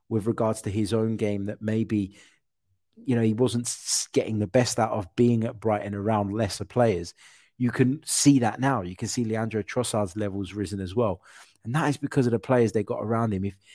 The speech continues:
if you have class, if you, um,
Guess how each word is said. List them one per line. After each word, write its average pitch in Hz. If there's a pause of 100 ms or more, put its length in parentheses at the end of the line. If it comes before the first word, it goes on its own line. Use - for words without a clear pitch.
(240)
if 117
you 160
have 156
class, 113
if 107
you, 135 (440)
um, 113